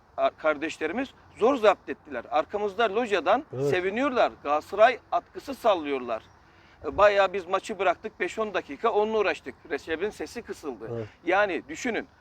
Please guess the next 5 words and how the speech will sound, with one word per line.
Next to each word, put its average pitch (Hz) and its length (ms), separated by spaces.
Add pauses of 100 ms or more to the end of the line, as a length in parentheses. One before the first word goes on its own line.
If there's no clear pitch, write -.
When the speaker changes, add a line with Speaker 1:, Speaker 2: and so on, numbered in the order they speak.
(100)
Speaker 1:
Maç 240 340
bitti. 220 460 (440)
E, 175 60 (1120)
Doğu 185 140
Altın 180 560